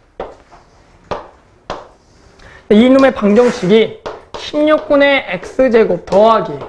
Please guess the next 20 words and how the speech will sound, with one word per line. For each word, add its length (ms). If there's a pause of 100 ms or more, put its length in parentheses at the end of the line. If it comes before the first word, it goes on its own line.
(560)
육 260
분의 520
Y제곱은 680
얼마인? 600
일인 340 (340)
타원의 640
방정식이 640
있고 180
요놈의 360
초점이 500
F고요. 800 (280)
여기가 300
F 320
다시가 400
있대. 340 (1500)
자, 180
그랬을 440
때 200
물음에 360
답하래. 680